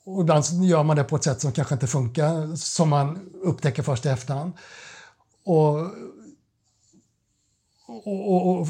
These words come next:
fokuserar man för mycket på sånt här så, så då blir det ju lätt att man tror att, ja, men de bara chansar.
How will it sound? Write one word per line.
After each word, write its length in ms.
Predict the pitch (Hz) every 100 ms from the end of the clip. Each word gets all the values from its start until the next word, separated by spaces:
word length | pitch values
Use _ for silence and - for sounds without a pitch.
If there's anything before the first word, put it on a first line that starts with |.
| 170
fokuserar 440 | 185 - 160 170
man 280 | 160 156 151
för 80 | 151
mycket 340 | 151 135 180
på 80 | -
sånt 200 | 180 185
här 140 | 147 135
så, 180 | 180
så 460 | 156 180 147 143 139 113 - - _ _ _ -
då 140 | 170
blir 160 | 160 160
det 60 |
ju 60 | 160
lätt 260 | 151 135
att 60 | 151
man 120 | 139
tror 180 | 135 143
att, 100 | 131
ja, 160 | 151 139
men 140 | 135
de 120 | 135
bara 160 | 135 131
chansar. 680 | 151 135 117 - 156 147